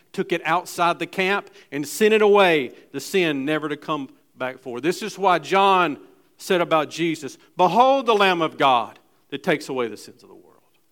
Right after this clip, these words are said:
We need our sin atoned for, and we need it removed. This is why we must see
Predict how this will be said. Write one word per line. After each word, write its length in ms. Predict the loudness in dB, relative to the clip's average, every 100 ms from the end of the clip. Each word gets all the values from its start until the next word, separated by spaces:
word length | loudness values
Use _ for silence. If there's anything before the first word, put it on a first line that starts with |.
| _ _ _ _ _ _
We 100 | -2
need 220 | 2 4 2
our 80 |
sin 240 | 2 0 -2
atoned 400 | -2 -2 -2 -4
for, 380 | -4 -2 -4 -8 -12
and 140 | -8 -2
we 140 | 0
need 380 | 2 2 2 2
it 240 | -2 -8 -20 _ _ _
removed. 600 | -8 0 2 2 -2 -10 -20 _ _ _ _ _ _ _ _ _ -8
This 180 | -8 -6
is 140 | -4
why 120 | 0
we 140 | 2 2
must 300 | 0 -2 -2
see 480 | -6 0 0 -2